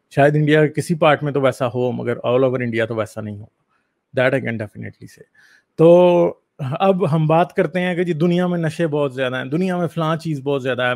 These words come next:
ये हो गया, वो हो गया। मगर ये चीज़ जो आपके यहाँ है, ये किसी और के यहाँ नहीं है।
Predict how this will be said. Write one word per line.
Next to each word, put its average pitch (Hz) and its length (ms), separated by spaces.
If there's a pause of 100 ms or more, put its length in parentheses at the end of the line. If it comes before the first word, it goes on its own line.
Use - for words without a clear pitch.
(140)
ये 156 220
हो 151 180
गया, 131 140
वो 135 180
हो 147 140
गया। - 180 (560)
मगर 202 180
ये 220 160
चीज़ 208 220
जो 208 120
आपके 190 260
यहाँ 175 260
है, 160 100
ये 165 120
किसी 160 240
और 147 180
के 156 100
यहाँ 135 220
नहीं 117 160
है। - 120